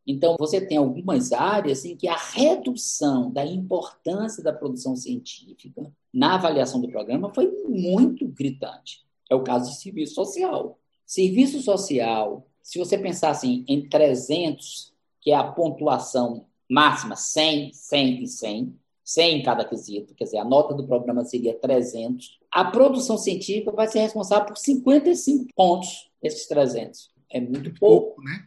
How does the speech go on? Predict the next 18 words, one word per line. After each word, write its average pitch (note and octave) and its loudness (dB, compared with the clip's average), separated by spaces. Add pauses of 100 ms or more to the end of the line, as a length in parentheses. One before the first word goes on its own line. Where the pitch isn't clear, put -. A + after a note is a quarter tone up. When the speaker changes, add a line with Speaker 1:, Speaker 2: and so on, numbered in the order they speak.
Speaker 1:
né? - -10 (360)
A G#3+ 4
filosofia A3 6 (300)
vai F#3+ 4
ter A3 2
sessenta C4+ 4
e B3+ 6
dois F#3 6 (260)
por F3+ -8
cento D#3+ -4
da D3+ 2
nota, C#3+ 4
é F3+ 4
a F3 0
nota E3+ -2
da F#3 0
produção. F#3 -6 (120)
Produção G#3 4